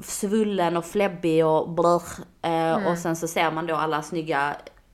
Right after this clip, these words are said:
Speaker 1: kvinnor på Instagram som är gravida och supersmala.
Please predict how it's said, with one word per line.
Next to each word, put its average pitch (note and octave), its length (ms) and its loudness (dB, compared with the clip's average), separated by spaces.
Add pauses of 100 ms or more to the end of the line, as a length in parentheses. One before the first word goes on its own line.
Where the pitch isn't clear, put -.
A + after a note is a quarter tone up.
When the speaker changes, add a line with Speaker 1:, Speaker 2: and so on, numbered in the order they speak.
(140)
Speaker 1:
kvinnor F3+ 400 -2
på F3+ 120 -2
Instagram D#3 520 -2
som D#3+ 200 -8
är D3 140 -4
gravida C#3+ 640 -2 (360)
och D#3 200 -8
supersmala. D3 800 -8